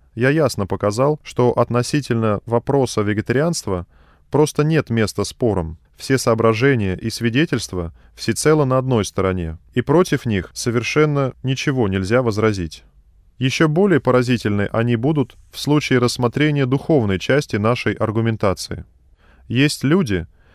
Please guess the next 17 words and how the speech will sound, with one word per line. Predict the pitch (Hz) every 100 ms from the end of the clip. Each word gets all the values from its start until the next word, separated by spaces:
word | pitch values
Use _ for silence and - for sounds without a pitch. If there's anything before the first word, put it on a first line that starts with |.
| _ -
которые | 117 151 151 139
в |
своем | - 120 131 135 120
изучении | 117 113 110 135 123 98
духовного | 104 - 123 104 95
знания | 92 117 160 117 85 - _ _
касаются | - 120 170 180 - 143
пока | 135 - 143
лишь | 135 -
его | 135 135
поверхности | 123 139 151 92 95 87 - 85 - _ _
и | - 123
еще | 120 151
не | 143
готовы | 139 151 - 131 92
до | 95
конца | - 104 - 143 165